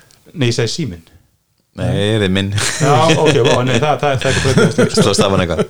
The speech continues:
Speaker 1: En, en, já, ég sést í, að það er alltaf sömu litirnir á Pro og Max, sko. En hérna, hann er eiginlega bara fjólublár, ef þú bara akkurat lýsir ljósinu á hann, annars er hann bara dökkgrá, sko.
Speaker 2: Já, einmitt.
Speaker 1: Þú veist, og það er eins og með þetta Starlight að þetta er eiginlega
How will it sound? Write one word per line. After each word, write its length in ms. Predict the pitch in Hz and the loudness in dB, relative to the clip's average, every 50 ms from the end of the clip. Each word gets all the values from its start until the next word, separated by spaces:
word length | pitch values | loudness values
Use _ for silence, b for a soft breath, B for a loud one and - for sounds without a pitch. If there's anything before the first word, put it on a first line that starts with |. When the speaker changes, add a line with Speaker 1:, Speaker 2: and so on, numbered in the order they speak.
| - - | -6 -8
Speaker 1:
En, 160 | 117 117 120 - | -8 -6 -4 -4
en, 160 | 131 123 127 - | -4 -4 -4 -4
já, 220 | 135 131 127 113 113 131 | -4 -2 -2 -2 -2 -2
ég 80 | 147 131 | -2 -2
sést 160 | 143 143 139 | -2 -2 0
í, 140 | 160 147 143 | -2 -2 -2
að 60 | - - | -2 -2
það 60 | 123 | -2
er 60 | 131 | -2
alltaf 160 | 123 131 123 147 | -2 -2 -4 -2
sömu 160 | 143 143 147 | -2 -2 -2
litirnir 260 | 160 156 - 160 156 | -4 -4 -4 -6 -4
á 80 | 156 147 | -6 -6
Pro 200 | - 160 160 160 156 156 170 - _ _ | -6 -6 -4 -4 -4 -4 -6 -10 _ _
og 160 | - 147 156 151 - | -8 -8 -8 -8 -10
Max, 260 | - 165 170 - - | -10 -10 -10 -10 -14
sko. 160 | - - 170 - - - B B B B B B | -16 -14 -14 -16 -16 -18 B B B B B B
En 80 | 120 | -2
hérna, 380 | 117 131 135 135 131 143 139 139 139 139 135 - - - - - _ _ _ _ _ _ _ _ _ _ _ _ _ _ _ - | -2 0 0 -2 -2 -2 -2 -2 -4 -4 -6 -10 -18 -20 -20 -20 _ _ _ _ _ _ _ _ _ _ _ _ _ _ _ -8
hann 180 | 113 127 139 | -6 -4 -2
er 80 | 147 151 | 0 0
eiginlega 220 | 151 156 143 - - | -2 -2 -4 -4 -2
bara 220 | 156 170 190 196 185 | -2 -2 -2 -2 -2
fjólublár, 480 | - 190 208 214 - - 214 208 196 185 - | 0 0 0 0 0 -2 -2 -4 -4 -4 -4
ef 140 | 147 151 160 | -4 -2 -2
þú 80 | 170 180 - | -2 -4 -4
bara 220 | - 160 165 175 190 | -6 -4 -4 -4 -4
akkurat 240 | 190 - 208 170 160 | -2 -4 -4 -2 -2
lýsir 380 | 170 190 202 - - 208 190 - - - - | -2 -4 -4 -4 -4 -6 -6 -6 -10 -12 -4
ljósinu 340 | - 170 190 196 - 190 185 | 0 0 2 2 0 -2 -2
á 120 | - 190 214 | 0 0 0
hann, 220 | 233 233 220 196 - - _ b b b b b b b b b - | 0 0 -2 -4 -6 -14 _ b b b b b b b b b -4
annars 160 | 143 135 131 | -2 0 0
er 60 | 165 180 | 0 0
hann 80 | 180 | 0
bara 100 | 185 175 | 0 0
dökkgrá, 680 | - 208 185 - - _ _ _ _ _ - 196 202 202 190 | 0 -2 -2 -4 -10 _ _ _ _ _ -4 -4 -4 -4 -6
sko. 160 | - - 196 | -6 -4 -2
Speaker 2:
Já, 80 | 92 87 85 87 82 | -2 -2 -2 -4 -8
einmitt. 160 | 85 87 - | -8 -4 -4
Speaker 1:
Þú 80 | 143 | -4
veist, 160 | 156 151 - - | -4 -4 -2 -2
og 160 | 143 143 135 | 0 0 0
það 100 | 151 151 | 0 -2
er 120 | 151 156 | -2 -2
eins 100 | 156 147 160 | -2 -4 -4
og 60 | 160 | -4
með 160 | 160 165 165 165 165 | -2 -4 -4 -4 -6
þetta 200 | 156 147 165 156 | -8 -6 -8 -6
Starlight 480 | - - 175 180 185 185 180 170 175 - | -4 -4 -4 -2 -2 -2 -2 -2 -2 -4
að 140 | 160 156 156 b b b b b b | -4 -4 -6 b b b b b b
þetta 240 | b - - - - | b -12 -10 -8 -6
er 60 | 117 139 | -4 -2
eiginlega 240 | 160 175 175 160 | -2 -2 -2 -4